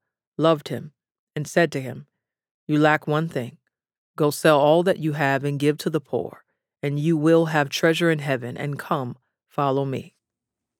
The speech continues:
Disheartened by the saying, he went away sorrowful,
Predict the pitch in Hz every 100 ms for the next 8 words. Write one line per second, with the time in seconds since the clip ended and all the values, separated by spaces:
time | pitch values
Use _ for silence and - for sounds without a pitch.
0 | _ - 165 - 180 190 185 165 151 143
1 | 139 151 131 131 - _ _ _ _ 160
2 | 156 170 165 156 - 139 139 - - -